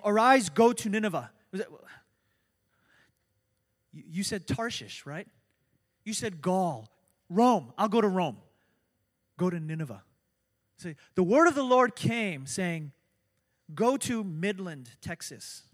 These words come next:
or "Go, <laughs> go to Katy."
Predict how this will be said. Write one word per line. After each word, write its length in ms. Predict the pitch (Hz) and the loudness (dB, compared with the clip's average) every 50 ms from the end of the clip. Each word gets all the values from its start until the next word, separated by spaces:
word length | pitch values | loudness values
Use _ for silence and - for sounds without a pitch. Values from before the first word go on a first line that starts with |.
| _ _ - | _ _ -10
or 240 | 185 175 160 135 - _ _ _ - _ _ _ | -8 -8 -8 -10 -12 _ _ _ -20 _ _ _
"Go, 80 | - 247 113 - - - - - _ _ | -4 -4 -4 -4 -6 -14 -18 -20 _ _
<laughs> 360 | _ - - - - - _ | _ -20 -20 -20 -20 -6 _
go 160 | - 262 294 | 4 4 4
to 200 | 294 - - 269 | 4 2 -2 -4
Katy." 720 | 220 - - 120 262 294 277 214 - - 160 113 - - | 0 4 4 4 4 0 -6 -8 -10 -12 -12 -14 -14 -20